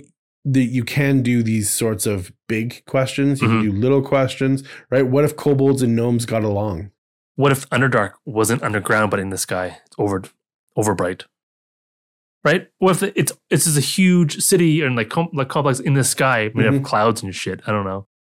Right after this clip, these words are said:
Speaker 2: Like, wh-, how would that change? I don't know. They, the surface world probably get attacked a lot.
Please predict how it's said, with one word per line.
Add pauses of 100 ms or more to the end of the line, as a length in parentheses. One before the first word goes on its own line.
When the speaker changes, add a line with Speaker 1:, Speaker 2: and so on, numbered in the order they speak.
(360)
Speaker 2:
Like,
wh-,
how
would
that
change?
I
don't
know.
They, (540)
the
surface
world
probably
get
attacked
a
lot.